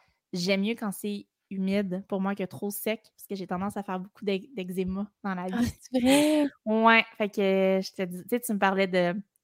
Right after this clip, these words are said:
Speaker 1: de stress tan-, tantôt, là.
Speaker 2: Ouais, ok. Fait que tu
Speaker 1: Moi,
Speaker 2: fais comme
Speaker 1: mon,
Speaker 2: des crises
Speaker 1: mon,
Speaker 2: d'eczéma
Speaker 1: ouais.
Speaker 2: des fois ?
Speaker 1: Ouais, j'ai, euh, j'ai ça depuis, euh, mon Dieu, je vais pas dire ma naissance, là, mais comme vraiment depuis que j'ai peut-être un an,
Speaker 2: Ah, ouais, hein ?
Speaker 1: énormément, euh,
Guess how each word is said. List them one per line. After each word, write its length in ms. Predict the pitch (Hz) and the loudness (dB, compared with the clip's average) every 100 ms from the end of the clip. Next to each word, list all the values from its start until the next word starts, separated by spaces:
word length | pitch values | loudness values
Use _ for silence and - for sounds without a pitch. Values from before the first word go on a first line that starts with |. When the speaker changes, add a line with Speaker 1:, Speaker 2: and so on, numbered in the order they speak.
| _ | _
Speaker 1:
de 140 | 185 190 | 0 0
stress 580 | - - 208 208 - - | 0 -6 -2 -2 -2 -2
tan-, 220 | 220 208 208 | 0 2 2
tantôt, 420 | 247 247 247 262 | 6 8 8 8
là. 100 | 269 | 8
Speaker 2:
Ouais, 260 | 269 262 247 | 6 4 4
ok. 360 | 226 _ 254 254 | 2 _ -2 2
Fait 140 | 233 | 0
que 60 | - | 0
tu 80 | 202 | 6
Speaker 1:
Moi, 140 | 214 | 8
Speaker 2:
fais 80 | 220 | 8
comme 80 | 226 | 8
Speaker 1:
mon, 60 | |
Speaker 2:
des 120 | 233 226 | 6 4
crises 180 | 220 | 4
Speaker 1:
mon, 80 | 214 | 6
Speaker 2:
d'eczéma 320 | 202 208 190 | 6 4 0
Speaker 1:
ouais. 180 | 185 175 | 2 2
Speaker 2:
des 120 | 277 254 | 0 -4
fois ? 80 | - - _ _ _ - - | -10 -20 _ _ _ -12 -2
Speaker 1:
Ouais, 200 | 196 185 | 0 0
j'ai, 440 | 190 185 180 175 | -2 -2 0 2
euh, 60 | 180 | 2
j'ai 160 | 180 180 | 2 -2
ça 200 | - 202 | -2 0
depuis, 560 | 185 180 - 202 185 | 0 -2 -6 -4 -2
euh, 220 | 175 165 - - _ | -2 -4 -8 -16 _
mon 140 | 185 175 | -10 -8
Dieu, 340 | 180 185 185 - _ _ | -4 -4 -6 -10 _ _
je 80 | - | -14
vais 40 | 190 | -8
pas 100 | 202 | -2
dire 200 | 208 202 | -2 0
ma 120 | 190 | 0
naissance, 520 | 185 180 - 240 277 | 0 -4 -6 -8 -6
là, 100 | 262 | -4
mais 180 | 220 185 | -4 -4
comme 180 | - 185 | -4 -6
vraiment 340 | 190 190 202 | -4 -2 -2
depuis 260 | 208 196 - | -2 -4 -8
que 60 | 202 | -6
j'ai 100 | 196 | -2
peut-être 280 | 196 196 - | -2 -2 -6
un 200 | 196 190 | -8 -6
an, 120 | 190 226 - - - - | -6 -8 -12 -20 -20 -12
Speaker 2:
Ah, 280 | 254 330 311 | -8 -2 4
ouais, 60 | 214 | 4
hein ? 0 | |
Speaker 1:
énormément, 680 | 202 214 302 262 208 214 202 | 6 6 6 6 6 6 2
euh, 460 | 185 175 175 175 | 2 2 0 -2